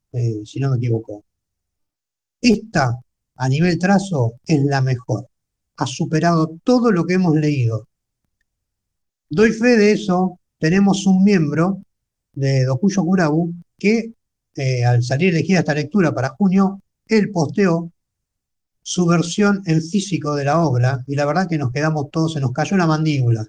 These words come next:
se nos cayó la mandíbula. Todavía la estamos buscando.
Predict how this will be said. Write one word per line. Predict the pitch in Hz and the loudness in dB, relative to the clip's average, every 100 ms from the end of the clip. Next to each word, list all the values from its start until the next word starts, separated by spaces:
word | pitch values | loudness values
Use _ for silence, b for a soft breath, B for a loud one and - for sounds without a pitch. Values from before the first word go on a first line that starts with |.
| _ | _
se | - | -6
nos | 160 135 | -4 -2
cayó | 170 175 | -4 -2
la | 156 | -2
mandíbula. | 139 127 107 101 101 _ _ _ | -2 -2 -4 -6 -14 _ _ _
Todavía | 156 175 | -2 2
la | 185 | 2
estamos | 170 175 160 | 2 2 2
buscando. | 151 - 123 107 107 | 0 -4 -4 -4 -8